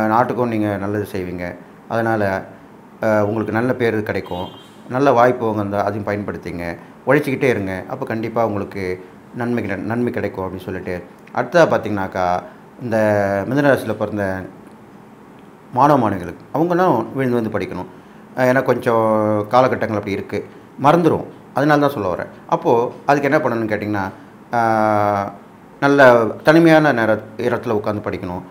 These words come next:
அப்போ தான் அது மனசுல ஏறும். எந்த கவனமும் சிதறக்கூடாது. எப்பவுமே கவனம் சிதறாமல் படித்தால்தான் அது நம்ம மனசுல பதியும். இதை நீங்க கடைபிடிச்சிக்கணும்.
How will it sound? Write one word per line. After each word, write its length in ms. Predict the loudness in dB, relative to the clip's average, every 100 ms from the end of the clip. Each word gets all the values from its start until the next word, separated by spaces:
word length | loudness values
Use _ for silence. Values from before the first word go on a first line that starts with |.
| -20 -10
அப்போ 180 | -2
தான் 140 | 2 2
அது 160 | 2
மனசுல 260 | -2 -4 -4
ஏறும். 200 | -4 -8 -4
எந்த 200 | 0 4
கவனமும் 680 | 6 8 6 6 2 -2 -8 -4
சிதறக்கூடாது. 440 | -2 0 -2 -2
எப்பவுமே 560 | -4 0 0 0 -2 -8 -12 -20 -8
கவனம் 360 | 2 4 4 2
சிதறாமல் 760 | 0 2 6 6 6 2 -2 -8
படித்தால்தான் 600 | -8 -6 0 2 4 0 0 -4
அது 200 | -4 -4
நம்ம 280 | -4 -4
மனசுல 360 | -4 -6 -4 -4 -6 -18 -8
பதியும். 540 | -6 -4 -4 -6 -8 -14 -20 -16 -2
இதை 160 | 2
நீங்க 260 | 2 0 -2
கடைபிடிச்சிக்கணும். 580 | -4 -6 -10 -10 -10